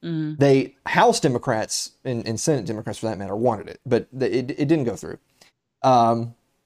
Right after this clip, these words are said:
Speaker 2: a nonpartisan Congressional Budget Office said that had they passed a fifteen dollar minimum wage, it would have cost the economy one point four million jobs. So in, in their opinion,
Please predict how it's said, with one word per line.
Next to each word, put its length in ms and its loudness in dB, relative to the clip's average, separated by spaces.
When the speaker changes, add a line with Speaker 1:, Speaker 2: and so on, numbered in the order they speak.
Speaker 2:
a 120 6
nonpartisan 840 4
Congressional 520 0
Budget 340 2
Office 360 -2
said 560 -2
that 320 0
had 300 2
they 180 4
passed 580 0
a 60 -2
fifteen 460 -4
dollar 260 0
minimum 380 -8
wage, 440 -10
it 140 4
would 160 6
have 100 0
cost 400 -2
the 120 -2
economy 500 -4
one 280 -6
point 320 -8
four 360 -6
million 520 -4
jobs. 540 -10
So 540 4
in, 260 4
in 220 4
their 240 6
opinion, 800 2